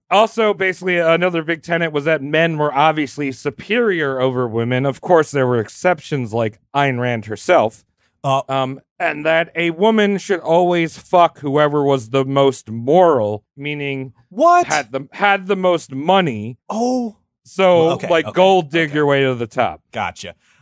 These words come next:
Speaker 2: I was about to say, is Ayn Rand literally combating the stereotype of nice guys finish last? Oh, wait, no, moral means, like, bank account.
Speaker 1: Bank
Speaker 2: <laughs>
Speaker 1: account.
Speaker 2: Like,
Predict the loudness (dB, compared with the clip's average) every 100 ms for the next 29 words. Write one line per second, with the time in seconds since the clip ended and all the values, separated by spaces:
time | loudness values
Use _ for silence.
0 | 0 2 4 2 2 2 2 0 2 2
1 | 2 2 0 2 0 0 0 -2 -2 0
2 | 2 2 0 0 0 0 2 2 4 4
3 | 2 -2 -6 -2 0 2 0 0 0 0
4 | -4 -4 -2 -4 -2 0 -2 -6 -8 -4
5 | -2 -2 -4 -10 -20 0 2 4 2 2
6 | 2 2 2 4 4 4 4 2 2 2
7 | -2 -4 -8 -12 _ _ -6 -6 -6 -10
8 | -14 -6 -2 -2 -4 -8 -8 -8 -8 -10
9 | -14 _ _ -4 -4 -2 -6 -4 -2 0
10 | 0 -2